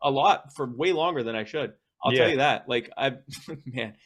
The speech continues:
Speaker 1: Fetterman, like, if, if I had to, if, you know, and again, I endorse libertarians. I, you
Speaker 2: Mm-hmm.
Speaker 1: will, you can count on one hand the number of times I'll endorse a Republican. It has to be for a very, very, very,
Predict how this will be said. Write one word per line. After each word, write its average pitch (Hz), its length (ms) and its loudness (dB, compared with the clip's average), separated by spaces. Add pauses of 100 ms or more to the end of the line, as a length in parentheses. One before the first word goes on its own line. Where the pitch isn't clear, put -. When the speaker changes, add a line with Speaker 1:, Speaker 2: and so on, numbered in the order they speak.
(240)
Speaker 1:
Fetterman, 135 640 -6
like, 127 280 -4
if, 143 200 -2
if 151 280 0
I 196 240 4
had 202 280 0
to, - 160 -4
if, 139 240 -2
you 139 120 -6
know, 127 100 -4
and 135 160 -2
again, 113 280 0
I 131 380 4
endorse 127 460 0 (160)
libertarians. 107 580 -4
I, 107 220 2 (240)
you 127 200 0
Speaker 2:
Mm-hmm. 123 60 0
Speaker 1:
will, 120 180 4
you 123 160 -2
can 113 260 0 (140)
count 135 260 4
on 123 100 2
one 120 140 2
hand 113 240 0
the 107 40 0
number 107 200 0
of 107 80 -4
times 107 260 -2
I'll 104 160 0
endorse 107 320 -4
a 123 60 -12
Republican. 98 520 -2
It 98 60 -10
has 101 200 -4
to - 40 -14
be 110 80 -6
for 110 180 -8
a 76 40 -10
very, 117 400 2
very, 104 260 0
very, 104 460 0